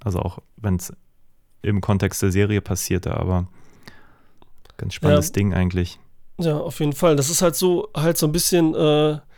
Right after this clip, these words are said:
Speaker 2: negiert sich selbst, weil er dann später diese, auch diese Szene, für die ja diese Folgen dann, äh, berühmt sind, ne, in dem Sarg auch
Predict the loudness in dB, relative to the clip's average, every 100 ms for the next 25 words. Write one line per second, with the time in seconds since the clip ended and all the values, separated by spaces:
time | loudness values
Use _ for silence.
0 | -20 -20 -20 -20 -10 -4 2 2 2 0
1 | 2 2 2 2 4 4 2 2 0 0
2 | 0 0 -2 0 -2 -2 -4 -2 2 4
3 | 4 0 -8 -2 0 2 2 0 -2 -2
4 | -2 0 2 0 -2 -4 -8 -8 -8 -2
5 | -2 -2 -4 -2 0 0 -2 -4 -2 0
6 | 0 0 0 -4 -6 -6 -8